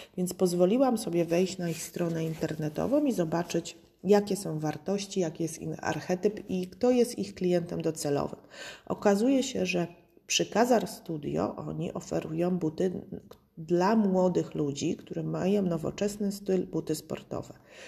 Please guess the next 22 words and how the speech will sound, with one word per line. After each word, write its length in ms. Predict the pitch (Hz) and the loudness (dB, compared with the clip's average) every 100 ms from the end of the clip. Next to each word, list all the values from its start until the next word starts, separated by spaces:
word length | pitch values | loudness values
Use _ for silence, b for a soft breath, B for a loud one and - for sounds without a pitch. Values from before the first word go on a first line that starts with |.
| B B | B B
Średnia 460 | - 320 277 220 185 | 4 6 6 4 0
cena 320 | 190 180 175 | -2 -2 -2
dwieście, 440 | 170 165 - 156 | -2 -4 -4 -6
trzysta, 440 | - - 143 143 139 | -4 -6 -8 -10 -10
sto 220 | - 139 | -8 -6
złotych. 420 | 139 139 - - _ | -4 -4 -6 -18 _
Więc 200 | 185 185 185 B B - | 0 0 -4 B B 2
całkiem 540 | 233 262 269 254 233 - | 6 8 6 4 2 2
inna 360 | 214 214 202 196 | 2 2 2 2
grupa 340 | 180 175 165 | 0 0 0
docelowa, 920 | 165 160 165 151 147 143 147 180 202 - B - | 0 0 -2 -2 0 -2 -2 -2 -6 -14 B -18
sklepy 520 | - 202 226 - 262 | 2 6 6 6 4
urządzone 680 | 208 190 185 180 180 180 170 | 4 2 2 2 2 0 -2
w 80 | |
inny 340 | - 180 175 170 | 0 0 0 -2
sposób, 460 | - 165 156 156 | -2 -2 -2 -4
taki 240 | 156 151 170 | -8 -8 -2
bardziej, 480 | 170 170 170 170 165 | 0 0 0 0 2
wiecie, 360 | 156 156 165 | 0 0 -4
na 140 | 165 180 | -2 0
biało, 560 | 185 180 160 160 151 | 2 4 4 4 4
przejrzysty, 1040 | 156 - 180 170 170 170 165 - 170 165 | 0 -2 0 0 0 -2 -4 -6 0 0